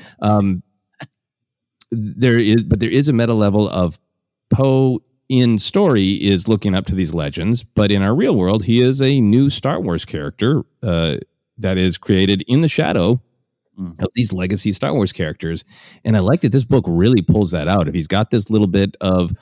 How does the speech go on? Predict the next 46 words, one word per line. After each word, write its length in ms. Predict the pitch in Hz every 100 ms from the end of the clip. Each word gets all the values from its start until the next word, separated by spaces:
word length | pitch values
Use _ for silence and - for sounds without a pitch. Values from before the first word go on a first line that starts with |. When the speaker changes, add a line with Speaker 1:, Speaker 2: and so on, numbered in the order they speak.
| _
Speaker 1:
what 140 | - 101
we 120 | 95
had 240 | 87 104 107
associated 640 | 98 107 98 101 98 90
with 340 | 87 87 - -
Luke, 400 | 87 95 80 -
of, 160 | 76 76
like, 180 | 80 -
literal 720 | 98 98 117 117 90 78 76 _ _ _
farm 420 | - 95 104 107
boy 360 | 87 80 73 69
who 140 | 85 78 - -
doesn't 420 | 95 95 92 101 -
wanna 320 | 90 92 87
stay 380 | - - 87 90
on 100 | 90
the 80 |
farm, 500 | 85 - 98 98 87
but 140 | 73 76
has 180 | 87 85
a 60 |
caring 420 | 82 - 92 92 87
parent 400 | 95 92 90 98
who's 160 | 90
like, 180 | 90 87
"But 160 | - 95
it's 160 | 101 -
too 220 | 120 117
dangerous 640 | 101 127 151 160 131 110
for 220 | - 110
you 100 | 101
out 240 | 92 85 -
there, 240 | 87 82
kid." 400 | - 101 117 127 - - - _
Um, 460 | 101 95 87 82 76 _ _ _ _ -
and 220 | 101 92
then 400 | 95 95 92 92
he's 240 | - 98
got 300 | 85 92 107
this 240 | 147 - - -
part 200 | - 123
of 100 | 101
Han 340 | 120 139 110
that's 240 | 80 - 101
really 220 | 113 98
the 280 | 80 78